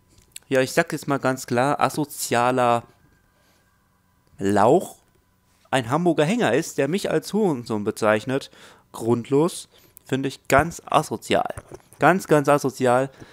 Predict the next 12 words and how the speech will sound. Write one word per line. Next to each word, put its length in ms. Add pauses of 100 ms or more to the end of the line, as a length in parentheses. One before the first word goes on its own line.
(120)
Guck 120
mal, 120
das 160
hier 160
soll 160
ein 140
Hamburger 340
Hänger 260
sein? 320 (1160)
Munte 560
Army. 460 (680)
Quatsch. 500